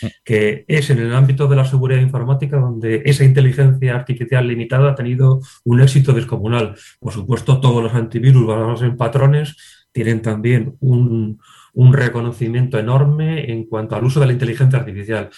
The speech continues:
Pero todos estos sistemas son sistemas, vamos a decir, que son de una inteligencia artificial, vamos a decir, pasiva.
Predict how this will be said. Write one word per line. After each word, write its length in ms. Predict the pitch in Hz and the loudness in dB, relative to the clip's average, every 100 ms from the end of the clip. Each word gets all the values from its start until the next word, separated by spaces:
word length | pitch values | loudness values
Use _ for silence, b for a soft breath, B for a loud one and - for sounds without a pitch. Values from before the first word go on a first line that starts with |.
| B B | B B
Pero 200 | - 117 | -4 -2
todos 220 | 135 180 190 | -2 -4 -6
estos 220 | 175 185 | -8 -8
sistemas 480 | 175 - 185 190 185 | -8 -8 -6 -6 -8
son 180 | 156 151 | -8 -8
sistemas, 460 | 151 135 160 160 | -6 -6 -6 -4
vamos 200 | 151 143 | -4 -2
a 40 | 151 | 0
decir, 480 | 135 131 143 147 | 0 0 0 -2
que 100 | 139 | -2
son 420 | 131 139 139 143 135 | -4 2 2 2 2
de 80 | 131 | 6
una 80 | |
inteligencia 520 | 139 143 135 147 139 139 | 6 4 0 0 0 0
artificial, 720 | 135 131 - 135 135 143 143 B B B B B _ | -2 -6 -6 0 2 2 0 B B B B B _
vamos 260 | 135 127 123 | -2 -2 -2
a 60 | |
decir, 280 | - 131 131 | 0 0 0
pasiva. 600 | 127 - 139 120 101 - | -2 2 4 4 2 -8